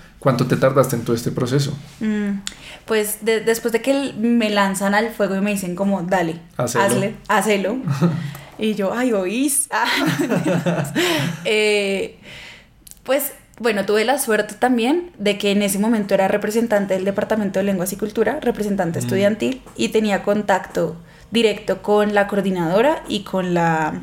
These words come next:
Speaker 2: directora del departamento. Ana
Speaker 1: Ok.
Speaker 2: María, coordinadora, y la profesora Tatiana, de directora. Y fue como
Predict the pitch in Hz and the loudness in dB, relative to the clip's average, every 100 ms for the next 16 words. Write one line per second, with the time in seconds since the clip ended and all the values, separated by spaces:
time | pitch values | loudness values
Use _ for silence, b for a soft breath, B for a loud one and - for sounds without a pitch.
0 | - 190 180 170 196 - 165 165 185 - | -4 0 0 0 0 0 0 -4 -6 -2
1 | 233 220 170 - - - B B - 208 | 0 0 -2 -14 -20 -20 B B -2 0
2 | 202 196 202 233 247 247 247 254 220 247 | 2 2 0 0 0 0 2 2 0 -2
3 | 247 220 190 190 190 180 160 175 180 180 | -4 0 -2 -2 -4 -2 -2 -4 0 0
4 | 139 - - - 185 185 175 190 - - | 0 -6 -10 -6 0 2 2 0 0 -2
5 | - - B B B B - 220 214 208 | -2 -16 B B B B -2 0 0 0
6 | 196 196 202 196 - | 0 2 2 0 -6